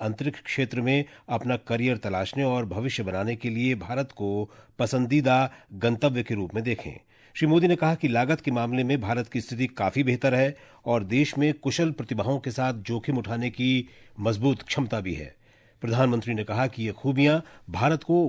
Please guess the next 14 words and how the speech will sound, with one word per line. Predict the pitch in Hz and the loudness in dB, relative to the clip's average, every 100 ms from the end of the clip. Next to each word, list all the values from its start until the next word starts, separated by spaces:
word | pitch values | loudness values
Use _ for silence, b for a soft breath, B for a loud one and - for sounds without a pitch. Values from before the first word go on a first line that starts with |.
| 85 | 0
वैश्विक | 117 143 - 180 175 | 0 0 2 2 2
अंतरिक्ष | - 131 127 143 135 | -2 -4 0 0 -2
क्षेत्र | - 160 156 135 | -2 -2 0 2
में | 139 147 147 B - | 4 2 0 B -2
अग्रणी | 147 139 175 151 | 0 4 6 6
भूमिका | 110 117 113 113 | 4 0 -2 -2
निभाने | 95 117 123 | -2 -2 -2
की | 123 113 | -2 -4
क्षमता | - 127 120 113 | -4 -6 -4 -4
प्रदान | 101 92 90 | -4 -4 -6
करती | 113 101 95 | -6 -6 -8
हैं। | 73 65 - - b b b b | -8 -12 -18 -20 b b b b
आज | 127 135 131 131 135 127 - B B 110 | 2 4 4 2 2 0 -4 B B -2
राष्ट्रीय | 131 139 - 196 | 0 2 2 4